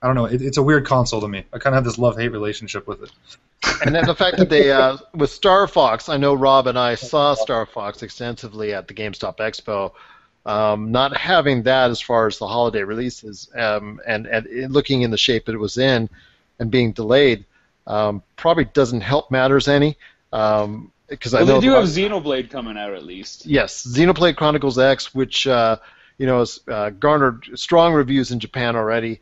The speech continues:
Speaker 2: and, uh, I'm sure it's gonna stro-, get strong reviews from, from all of us that do get a chance to play it on the Game Source staff. Uh, I know there's already quite a bit of debate about it, about how, uh,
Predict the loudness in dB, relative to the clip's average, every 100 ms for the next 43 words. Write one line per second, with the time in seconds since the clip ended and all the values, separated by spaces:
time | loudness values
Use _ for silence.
0 | _ _ _ -10 -4 -2 -2 -2 -4 -2
1 | 2 2 2 -2 -2 -2 -2 -2 -4 -12
2 | -10 -2 2 2 0 -2 -2 -4 -6 -8
3 | -10 -10 -2 2 2 2 -2 -6 -6 -4
4 | -2 -4 -4 -6 -6 -10 -8 -4 -2 -2
5 | -6 _ _ -8 -6 -2 -2 -2 -6 -6
6 | 0 2 2 0 _ _ _ _ -6 -2
7 | -2 0 0 0 0 0 2 2 0 2
8 | 2 4 4 2 2 2 4 4 4 -2
9 | -4 -6 -12 _ _ _ -8 -2 -2 -2
10 | 0 2 4 2 0 0 -4